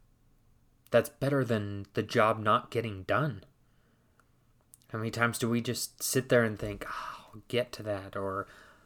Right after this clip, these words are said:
"If only I had that," or, you know, "This,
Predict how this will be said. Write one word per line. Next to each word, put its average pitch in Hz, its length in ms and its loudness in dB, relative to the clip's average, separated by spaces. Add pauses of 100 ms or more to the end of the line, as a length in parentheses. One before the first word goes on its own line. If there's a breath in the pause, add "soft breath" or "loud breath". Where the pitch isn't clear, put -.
(680 loud breath)
"If 143 240 4
only 131 440 4
I 107 140 4
had 95 340 -8
that," - 520 -10 (200)
or, 101 540 -2 (1120 soft breath)
you 110 100 -12
know, 104 160 -12 (680)
"This, 123 280 -2